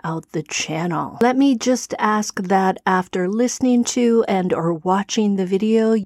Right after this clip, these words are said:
if you found you enjoyed it, please do me a favor, smash that like button.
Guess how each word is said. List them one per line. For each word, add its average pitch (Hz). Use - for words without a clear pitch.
if -
you 196
found 180
you 180
enjoyed 233
it, 240
please 262
do 254
me 262
a 269
favor, 180
smash 180
that 165
like 185
button. 233